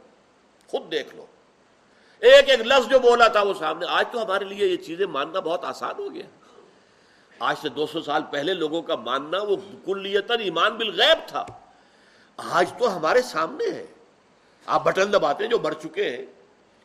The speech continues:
ان کی آوازیں سن رہے ہیں، ان کے گانے سن رہے ہیں، جو بھی گلوکار یا گلوکارائیں مر چکی ہیں ان کے بھی گانے آپ پر ٹیلی ویژن کے اوپر، ریڈیو پہ سن رہے ہیں، اس لیے کہ وہ سب ریکارڈ ہے،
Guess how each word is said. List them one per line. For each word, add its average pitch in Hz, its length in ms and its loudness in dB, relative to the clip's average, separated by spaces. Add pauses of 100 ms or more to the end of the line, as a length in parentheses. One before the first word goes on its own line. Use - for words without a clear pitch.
(280)
ان 123 120 -12
کی 135 180 -2
آوازیں 120 440 0
سن 135 120 -10
رہے 104 280 -8
ہیں، 113 200 -14 (720)
ان 143 160 -12
کے 165 220 -6
گانے 143 240 -2
سن 170 220 -6
رہے 151 180 -2
ہیں، 147 80 0
جو 135 160 -6
بھی 147 200 -6 (260)
گلوکار 156 500 0
یا 147 140 -2
گلوکارائیں 139 640 -2
مر 139 120 -6
چکی 131 420 -14
ہیں 117 100 -14 (280)
ان 113 120 -14
کے - 140 -16
بھی 131 140 -10
گانے 127 240 -8
آپ 120 240 -6
پر 135 60 -8
ٹیلی 120 300 -10
ویژن 120 240 -14
کے 131 140 -14
اوپر، 120 280 -10 (240)
ریڈیو 127 240 -6
پہ 156 120 -10
سن - 260 -12
رہے 123 80 -10
ہیں، 110 120 -14 (680)
اس - 180 -18
لیے 190 120 2
کہ 269 100 -6
وہ 226 140 -2
سب 247 140 0
ریکارڈ 320 400 2
ہے، 294 80 0